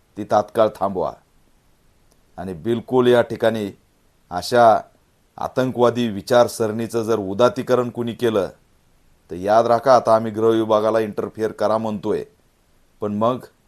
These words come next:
आम्हाला सुद्धा त्या ठिकाणी भूमिका घ्यावी लागेल, मोठी भूमिका घ्यावी लागेल.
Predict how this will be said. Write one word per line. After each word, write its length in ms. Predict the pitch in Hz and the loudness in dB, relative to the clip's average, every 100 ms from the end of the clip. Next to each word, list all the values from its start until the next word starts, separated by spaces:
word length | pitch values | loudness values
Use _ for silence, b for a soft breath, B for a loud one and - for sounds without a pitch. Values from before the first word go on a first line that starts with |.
| _ _ _ _ | _ _ _ _
आम्हाला 320 | 92 104 117 113 | -6 0 2 2
सुद्धा 400 | - 107 117 - - _ _ _ _ | 0 2 2 2 -6 _ _ _ _
त्या 100 | 107 | -6
ठिकाणी 560 | 107 104 107 107 117 139 - _ _ _ _ _ - | -6 -6 -4 -2 -4 -8 -14 _ _ _ _ _ -18
भूमिका 460 | 90 107 113 117 | -12 -8 -4 0
घ्यावी 380 | 110 87 104 110 | 0 -2 -6 -2
लागेल, 360 | 107 107 95 71 _ _ _ _ _ _ _ _ _ _ | 0 0 -2 -8 _ _ _ _ _ _ _ _ _ _
मोठी 320 | 90 107 135 | -12 -6 -4
भूमिका 420 | 139 123 123 123 123 | -2 -2 -2 2 4
घ्यावी 320 | 117 110 110 | 4 2 2
लागेल. 320 | 110 101 71 | 0 0 -6